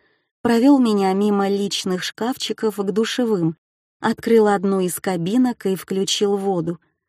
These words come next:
Из лейки тропического душа полилась теплая вода, и сразу же закружился пар. Боже,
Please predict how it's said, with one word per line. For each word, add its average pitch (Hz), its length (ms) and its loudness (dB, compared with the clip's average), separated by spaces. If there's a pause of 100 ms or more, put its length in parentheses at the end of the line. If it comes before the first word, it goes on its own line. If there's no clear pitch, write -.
(300)
Из 190 220 2
лейки 233 540 0
тропического 202 920 -4
душа 220 420 -2
полилась 190 680 -4
теплая 190 540 -4
вода, 170 460 -6 (560)
и 233 80 6
сразу 262 400 2
же 233 240 2
закружился 180 1040 -4
пар. 165 340 -8 (600)
Боже, 180 480 -2